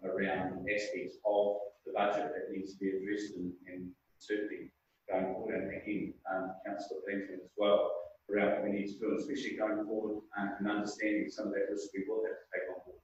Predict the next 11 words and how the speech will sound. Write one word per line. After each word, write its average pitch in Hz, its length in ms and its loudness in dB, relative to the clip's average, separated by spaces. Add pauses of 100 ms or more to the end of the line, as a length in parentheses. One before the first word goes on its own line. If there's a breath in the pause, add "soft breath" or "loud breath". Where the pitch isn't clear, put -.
(120)
However, 110 320 6 (1300)
in 98 100 4
terms 127 340 4
of - 160 -2
that, 104 300 4
we, 104 300 4
we've 107 120 -2
still 143 320 4
got - 200 2
this - 280 -4
potential 117 440 0